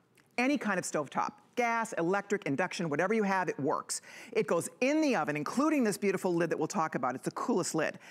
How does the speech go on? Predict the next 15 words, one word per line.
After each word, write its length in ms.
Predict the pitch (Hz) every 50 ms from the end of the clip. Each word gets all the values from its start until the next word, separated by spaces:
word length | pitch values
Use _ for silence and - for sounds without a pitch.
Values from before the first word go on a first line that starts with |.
| - - - -
This 160 | 202 196 -
goes 180 | - 202 165 196 - -
in 180 | 262 277 302 302
the 120 | 302 285
oven 280 | 262 233 180 165 151 151
with 160 | 214 240 -
the 80 | 285 269
lid 320 | 269 254 180 127 - - - - - - - -
up 120 | 196 - -
to 60 | 190
four 380 | - - - - 233 233 247 240
hundred 340 | 226 240 233 220 220 214 - -
and 140 | 160 156 -
fifty 500 | - - 233 226 - - 220 220 208 -
degrees. 720 | - 185 156 151 175 185 185 170 143 98 - - - -